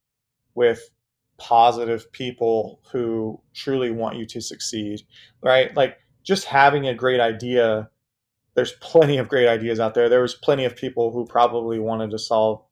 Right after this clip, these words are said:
you know, a men's activewear brand, and, and there's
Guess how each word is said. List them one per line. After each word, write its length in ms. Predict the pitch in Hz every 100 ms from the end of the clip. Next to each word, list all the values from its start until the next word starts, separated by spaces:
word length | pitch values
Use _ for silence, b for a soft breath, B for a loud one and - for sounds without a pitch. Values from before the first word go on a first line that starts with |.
| _ _ _ _ -
you 80 | 117
know, 180 | 113
a 140 | 113 120
men's 340 | 117 117 113
activewear 540 | - 113 110 110 113 110
brand, 320 | 113 117 117
and, 240 | 113 110 -
and 160 | 127 113
there's 260 | 117 110